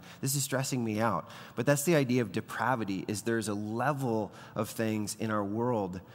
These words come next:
that you're like, things that people wouldn't even speak of in a healthy culture are front and center. And I want to point that out in this phrase, that he doesn't say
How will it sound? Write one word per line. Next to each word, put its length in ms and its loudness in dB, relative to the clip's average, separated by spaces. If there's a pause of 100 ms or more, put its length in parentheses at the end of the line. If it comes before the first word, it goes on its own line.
(140)
that 80 -2
you're 140 2
like, 180 2
things 280 2
that 100 2
people 220 0
wouldn't 200 0
even 180 -2
speak 680 -4
of 500 -8 (480)
in 140 0
a 100 0
healthy 800 -2 (240)
culture 560 -4 (1000)
are 460 2 (260)
front 380 2
and 100 -4
center. 400 -4 (1400)
And 100 2
I 40 8
want 160 8
to 40 4
point 260 4
that 120 10
out 240 10
in 140 0
this 160 -2
phrase, 540 2
that 160 -2
he 100 2
doesn't 500 0
say 560 2